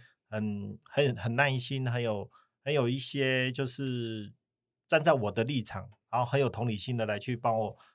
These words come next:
呃，跟我一些就是给我抒发我的情绪之类的东西。诶，我觉得他还蛮棒的耶。所以这样的一个方式都，都是，呃，可以聊的对象，真的只要有一个、两个就可以了，那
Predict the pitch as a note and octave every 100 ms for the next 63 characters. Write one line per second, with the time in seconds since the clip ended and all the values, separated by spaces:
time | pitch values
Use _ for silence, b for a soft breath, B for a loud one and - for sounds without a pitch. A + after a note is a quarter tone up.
0 | b _ A2 G2+ G#2 G2+ F#2 C#3+ C#3+ G#2+
1 | A#2+ A#2+ B2+ B2 B2 C3 A#2+ B2+ A#2 B2
2 | A2+ G2 - B2+ C3 G#2+ G2+ - G2+ A2+
3 | A2 A2 G2+ G2 G2+ G2 G2 D3 B2+ C3
4 | C#3 D#3+ B2 G#2+ G#2 A2 G#2+ F#2 F#2 F2+
5 | b b - F3 C3+ B2 F3 D#3 C#3+ C3+
6 | B2 B2 C3 C3+ C3+ A#2+ C3+ B2 D3 D#3
7 | D#3+ A#2 b b _ _ _ A2+ G2+ G2
8 | G2 - E3+ C3 B2 A#2+ D#3 A#2+ B2+ G#2+
9 | B2 A#2+ A2 A#2+ A#2+ A2 A2+ B2+ B2 A2
10 | D#2+ A2+ G2+ F2 G#2+ A#2+ - G2+ G2 -
11 | B2+ D3